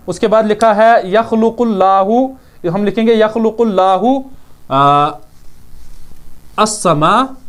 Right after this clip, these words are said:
अ, या यखलुकुल्लाहु अल अन्नासा, अल्लाह ताला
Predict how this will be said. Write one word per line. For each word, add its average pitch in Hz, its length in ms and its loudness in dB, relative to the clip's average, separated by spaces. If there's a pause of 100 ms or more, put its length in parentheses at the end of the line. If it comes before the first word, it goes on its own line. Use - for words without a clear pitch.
(480)
अ, 120 140 -4
या 165 180 0
यखलुकुल्लाहु 220 1040 2 (640)
अल 262 280 2 (1000)
अन्नासा, 151 540 0
अल्लाह 160 180 2
ताला 175 280 0